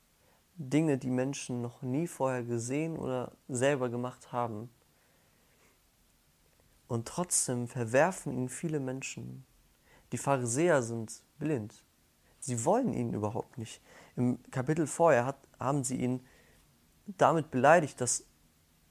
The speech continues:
oder haben gesagt, dass er den Belzebul in sich hat. Den Teufel, den Dämon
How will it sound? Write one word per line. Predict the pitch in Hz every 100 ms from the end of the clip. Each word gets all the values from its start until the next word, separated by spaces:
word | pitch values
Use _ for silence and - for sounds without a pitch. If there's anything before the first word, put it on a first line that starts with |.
| _ _
oder | - 120
haben | 131 143
gesagt, | 127 135 -
dass | 120 - -
er | 156 135 151 - _ _ _ _ _
den | 127 117
Belzebul | 139 220 - - 117 110
in | - 107
sich | 101 -
hat. | - - - _ _ _ - _ _ - _ _ _ -
Den | 120
Teufel, | 117 - 226 - 123 113 131 _ _ _ _ _ _
den | 123 113
Dämon | 117 143 110 101 113